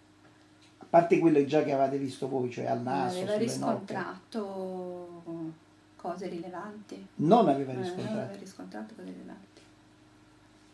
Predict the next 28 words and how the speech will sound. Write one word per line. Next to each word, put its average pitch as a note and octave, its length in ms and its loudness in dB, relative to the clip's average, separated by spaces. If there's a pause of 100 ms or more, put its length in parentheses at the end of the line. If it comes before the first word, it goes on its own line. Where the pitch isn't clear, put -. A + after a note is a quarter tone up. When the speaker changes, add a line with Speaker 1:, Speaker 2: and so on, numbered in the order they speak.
Speaker 1:
E C#3+ 100 4
lei, F3 420 10
eh, C3 460 -2 (1200)
ha C#3 140 0
riferito, D3 680 2
no, E3 240 4
ha C#3+ 120 2
già E3 120 2
detto D#3 220 0
prima D#3 220 2
che C3+ 280 0
neanche E3 340 0
in C#3 60 2
quell'occasione C#3+ 520 4
ha C3+ 40 4
riferito B2+ 340 -2
al B2 100 -8
suo B2+ 100 -8
Speaker 2:
Mm. B2 40 -6
Speaker 1:
fraticello B2+ 460 -6 (360)
di - 100 -8
quella C#3 260 -2
frase B2+ 680 -2 (320)
generica: D3+ 640 4
"Maledetti C#3+ 500 0
mi D3 100 -2
hanno C#3+ 140 -4
picchiato". B2+ 520 -6